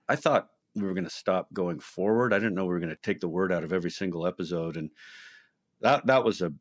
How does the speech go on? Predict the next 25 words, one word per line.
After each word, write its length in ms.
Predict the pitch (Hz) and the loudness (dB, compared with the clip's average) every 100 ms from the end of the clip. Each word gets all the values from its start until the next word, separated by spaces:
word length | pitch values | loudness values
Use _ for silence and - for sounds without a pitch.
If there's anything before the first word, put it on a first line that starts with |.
| _ _ | _ _
bigger 240 | 90 87 78 | -2 -2 0
bummer 320 | 90 87 85 | 0 0 -2
than 180 | 82 82 | -2 -4
moving 300 | 85 80 78 | -4 -4 -6
to 180 | 85 82 | -8 -8
eleven. 480 | 78 82 90 85 | -6 -2 -2 0
I 60 | 90 | 0
mean, 140 | 127 | 4
I 100 | 135 | 4
understood 720 | 143 135 90 - - - 95 | 4 2 0 -4 -10 -4 0
it. 100 | 104 | 2
I, 160 | 104 92 - 113 | 2 0 -2 0
I, 200 | - 143 | 0 0
I 120 | 156 | 2
don't 100 | 196 | 2
know. 140 | 175 101 | 2 2
It's, 400 | 123 - - - _ _ - - _ _ _ - | -2 -6 -14 -16 _ _ -20 -20 _ _ _ 0
it 40 | |
was, 120 | 151 190 175 | 2 4 4
but 120 | 160 | 4
it 40 | 156 | 6
was 100 | 165 | 6
also 240 | 208 - | 6 4
sort 240 | - 170 | 4 4
of 140 | 127 | 2